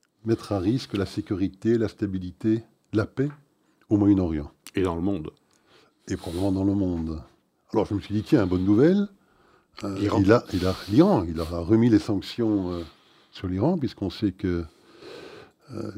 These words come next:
Speaker 1: les sanctions avaient été levées par Joe Biden lorsqu'il est arrivé au pouvoir. C'est ça qui a, ça qui aura permis à l'Iran d'empocher environ cent cinquante milliards de dollars de revenus pétroliers et de financer, euh,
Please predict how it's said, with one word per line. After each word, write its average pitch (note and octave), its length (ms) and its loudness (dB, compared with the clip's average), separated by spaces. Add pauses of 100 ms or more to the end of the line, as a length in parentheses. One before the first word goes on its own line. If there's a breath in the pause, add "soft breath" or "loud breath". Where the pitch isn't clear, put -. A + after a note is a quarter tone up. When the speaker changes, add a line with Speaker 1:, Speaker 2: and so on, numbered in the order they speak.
(220)
Speaker 1:
les G2+ 80 -4
sanctions G2 380 -2
avaient F#2 100 2
été F2+ 220 2
levées A2 440 8
par F#2 320 0
Joe F#2+ 140 4
Biden F#2+ 300 2
lorsqu'il F#2 260 -2
est F2+ 100 -8
arrivé F2 220 -4
au E2+ 60 -4
pouvoir. C#3 400 0
C'est G#2 100 -6
ça G#2 180 -10
qui - 140 -8
a, G2 140 -4
ça A2+ 160 -4
qui - 80 -10
aura G2 100 -2
permis G2+ 260 4
à G2+ 60 4
l'Iran G2 320 4
d'empocher F2+ 580 -2
environ F2 300 -2
cent G2+ 180 -4
cinquante F#2+ 440 -8
milliards G2+ 360 2
de F2+ 80 -2
dollars F#2+ 300 -2
de F2+ 80 -4
revenus E2+ 320 0
pétroliers F#2+ 480 2
et C#3 80 6
de G2 80 0
financer, G2 500 -4 (180)
euh, F2 100 -6